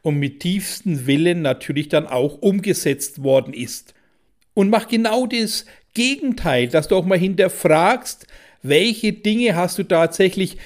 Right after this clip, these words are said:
lustlos gestaltet? Welche Dinge sind einfach mal gemacht worden, weil's Not am Mann war? Welche Dinge sind einfach mal abgelaufen, ohne dass du wirklich aktiv Einfluss genommen hast?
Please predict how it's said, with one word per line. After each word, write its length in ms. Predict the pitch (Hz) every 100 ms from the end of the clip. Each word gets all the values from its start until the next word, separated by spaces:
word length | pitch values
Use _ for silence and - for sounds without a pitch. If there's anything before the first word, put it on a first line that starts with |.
| -
lustlos 920 | 165 196 277 - - 165 175 170 160 -
gestaltet? 840 | 151 - 151 127 127 127 120 117
Welche 360 | 156 220 214 170
Dinge 280 | 196 202 190
sind 180 | 185
einfach 480 | 151 147 170 190 -
mal 200 | 165 151
gemacht 580 | 151 135 135 165 - -
worden, 380 | 156 151 151 151 - - _ _ -
weil's 540 | 131 127 135 131 -
Not 400 | 147 156 185 262
am 260 | 175 180 170
Mann 360 | 160 175 170
war? 340 | 170 165 165 - - - -
Welche 480 | 123 139 175 175 160
Dinge 300 | 160 160 156
sind 220 | 156 160
einfach 480 | 120 139 151 156 139
mal 220 | 135 127
abgelaufen, 760 | 135 127 - 156 135 135 165 -
ohne 520 | 180 196 214 202 202 - - -
dass 260 | 160 151 -
du 180 | 147 147
wirklich 460 | 165 160 143 -
aktiv 640 | 160 - - - 185 190 -
Einfluss 680 | 156 160 214 226 - 220 220
genommen 420 | - 185 180 180 165
hast? 360 | 175 180 -